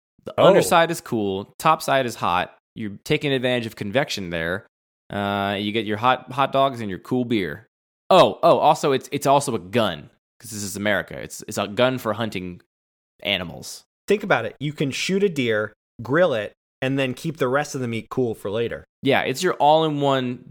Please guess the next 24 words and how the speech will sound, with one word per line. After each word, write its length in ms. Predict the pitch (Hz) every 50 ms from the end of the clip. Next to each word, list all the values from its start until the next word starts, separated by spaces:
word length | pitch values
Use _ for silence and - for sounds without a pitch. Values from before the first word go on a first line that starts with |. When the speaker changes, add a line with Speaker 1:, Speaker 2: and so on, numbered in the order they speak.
| 110
Speaker 1:
deer 300 | 104 - 131 127 131 131
elimination 680 | 127 123 120 120 117 117 113 113 113 107 - 110 104 101
station. 500 | - - 95 95 95 - - 65 - -
<laughs> 2000 | - - - - - - - - - - - 960 - 960 - - 932 932 960 988 - - - - - - - - - - - - - - - - _ _ _ -
Speaker 2:
I 60 | 151
mean, 160 | 147 147 135
we 80 | 139 156
have 140 | 175 151
a 40 | 139
name. 300 | 127 143 165 147 123 120 139
That's 180 | 160 160 - -
pretty 220 | - 151 139 127
good. 240 | 110 110 107 127 - -
Speaker 1:
<laughs> 40 | -
The 140 | - - 165
deer 280 | - - 180 160 160 -
elimination 680 | 170 165 170 175 175 175 - - 170 170 170 - 165 - -
station. 500 | - - 151 165 156 - - 123 123 113 - - - - - - - - - - - - - - - - - - - - -
<laughs> 920 | 226 - - - - - - - - - - - 202 - - - - - -
Unwanted 600 | 170 180 180 170 151 151 160 156 - 147 143 139 - - - - - - - -
wildlife, 1040 | - 113 113 117 127 127 135 139 139 139 123 123 123 123 123 120 120 - - - _ _ _ _ -
uh, 540 | - 117 117 113 110 107 107 107 107 104 104 - - - - - -
processing 560 | - 147 123 123 - - 120 - - 107 104
center. 500 | - - 101 98 - - 95 92 95